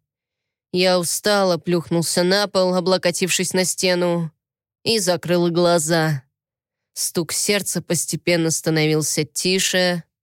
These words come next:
и спокойнее. Тихий писк долетел до моих ушей, и я резко распахнул глаза.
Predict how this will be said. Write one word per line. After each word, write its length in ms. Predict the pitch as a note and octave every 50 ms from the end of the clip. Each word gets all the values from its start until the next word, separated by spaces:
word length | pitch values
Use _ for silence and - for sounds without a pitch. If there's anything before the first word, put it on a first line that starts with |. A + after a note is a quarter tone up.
| _ _ _ _ _ _ _ _ -
и 100 | - B3
спокойнее. 1120 | A#3 - - - F3 D#3+ _ - E3+ E3 D#3+ D3+ D#3 D3+ D3+ D3+ D3+ D3 C#3+ C#3 C3+ C3 - _ _ _ _ _ _ _ _ _ _ _ _ _ _ _ _
Тихий 360 | - - E3 D#3+ - - D#3
писк 380 | D3+ - - G3+ F#3+ - - F3
долетел 440 | F3 D#3+ D#3+ E3 D#3+ - F3+ F3+ F3
до 140 | E3 F3
моих 280 | E3 E3+ E3+ F3 D#3+ -
ушей, 480 | F#3 - - - A3+ A3+ G#3+ G3 E3+ _ _ _ _ _ _ _ _ _ -
и 80 | -
я 260 | A3 A3+ A#3 A#3 A#3+ A#3
резко 360 | B3 C4 B3+ - - A3 G3
распахнул 500 | G3+ - - G3+ F#3+ - G3+ G3+ G3 G3
глаза. 560 | F#3 G3+ G3 G3 - G3 F#3 E3+ D3+ D3